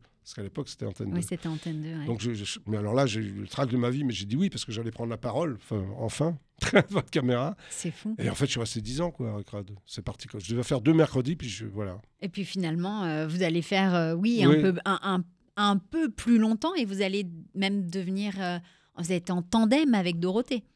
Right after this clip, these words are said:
Speaker 1: Euh, oui, oui, oui, on était un duo, euh, enfin, il n'y avait pas que nous, hein. Il y avait Cabu, il y avait William Lémergie, il y avait Zabou Breitman. Mais il y a eu un, oui, oui, on, on
Speaker 2: Ah, mais
Speaker 1: était un
Speaker 2: tous
Speaker 1: duo.
Speaker 2: ces noms, en fait, sont, sont, c'est vrai que nous, ça,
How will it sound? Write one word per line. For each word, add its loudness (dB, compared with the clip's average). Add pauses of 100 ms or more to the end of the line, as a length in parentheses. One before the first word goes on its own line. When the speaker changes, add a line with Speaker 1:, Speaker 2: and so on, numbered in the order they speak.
(480)
Speaker 1:
Euh, 2
oui, 4
oui, 4
oui, 6
on 2
était -2
un 2
duo, 2
euh, 0
enfin, 0
il -2
n'y 0
avait 2
pas 2
que -6
nous, 6
hein. 6 (140)
Il 0
y 2
avait 0
Cabu, 2
il 2
y 4
avait 0
William -2
Lémergie, -2
il -2
y 0
avait -2
Zabou 0
Breitman. 0 (440)
Mais 0
il 4
y 4
a 2
eu 2
un, 0
oui, 2
oui, 4 (140)
on, -4
on -8
Speaker 2:
Ah, 0
mais 4
Speaker 1:
était 2
un 4
Speaker 2:
tous 2
Speaker 1:
duo. 2
Speaker 2:
ces 8
noms, 6
en 6
fait, 0
sont, -2
sont, -2
c'est -2
vrai 0
que -2
nous, 0
ça, -4